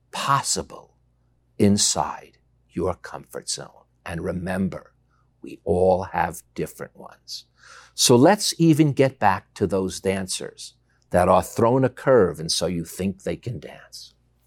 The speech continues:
They've mastered tap, and now they have to do hip hop. Well, guess what? No matter what they say on television, they entered the competition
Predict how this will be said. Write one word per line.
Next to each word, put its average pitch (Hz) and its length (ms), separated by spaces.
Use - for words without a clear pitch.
They've 98 260
mastered 156 640
tap, - 420
and 87 160
now 98 240
they 117 160
have 98 300
to 87 100
do 85 220
hip - 280
hop. - 340
Well, 90 220
guess - 420
what? 71 280
No 95 80
matter 101 320
what 95 400
they 185 240
say 139 580
on 101 260
television, - 680
they 110 340
entered 208 540
the 131 80
competition 139 960